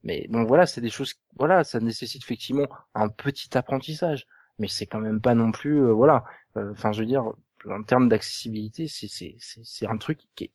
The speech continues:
hyper simple, quoi. Il y a, il y a, il y a, il y a, enfin, c'est difficile de faire beaucoup plus simple, en tout cas. Mais bon, euh, bien sûr, l'iPad est tout à fait, euh, tout à fait accessible aussi. Euh, tablette Android, j'ai pas eu l'occasion d'en utiliser, donc je ne sais pas.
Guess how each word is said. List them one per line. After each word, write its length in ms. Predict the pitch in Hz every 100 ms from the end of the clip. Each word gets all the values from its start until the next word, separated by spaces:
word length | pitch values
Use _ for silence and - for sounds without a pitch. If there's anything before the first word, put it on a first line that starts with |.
| _
hyper 400 | 185 151 151 151
simple, 300 | - 165 131 -
quoi. 140 | - 117
Il 80 |
y 40 | 107
a, 60 | - -
il 60 |
y 40 | 101
a, 160 | 117 - - - -
il 160 | 113 104
y 60 |
a, 80 | 107
il 180 | 107 -
y 20 | -
a, 20 | - - 120
enfin, 160 | - 107
c'est 140 | -
difficile 400 | 120 117 - 175
de 80 | 135
faire 180 | - 117
beaucoup 220 | 113 -
plus 140 | 110 143
simple, 280 | 151 127
en 40 | 110
tout 100 | -
cas. 100 | 113 - -
Mais 120 | 127
bon, 260 | 135 170 127
euh, 60 | 104
bien 180 | 107
sûr, 200 | 127 196
l'iPad 360 | 123 110 147 135
est 240 | 104 101 -
tout 100 | 113
à 80 | 104
fait, 260 | - 123 107
euh, 200 | 98 98
tout 260 | - -
à 40 | 107
fait 140 | 110
accessible 520 | 107 - 107 - 110
aussi. 420 | 107 - 156 156
Euh, 240 | 127 104 101 - - -
tablette 280 | 110 113 120
Android, 220 | 117 127 123
j'ai 200 | 107 110
pas 220 | - 107
eu 100 | 113
l'occasion 380 | 113 - 110 117
d'en 140 | 110
utiliser, 380 | 110 107 117 117
donc 160 | 110 104
je 60 |
ne 60 | 104
sais 160 | - 117
pas. 180 | 151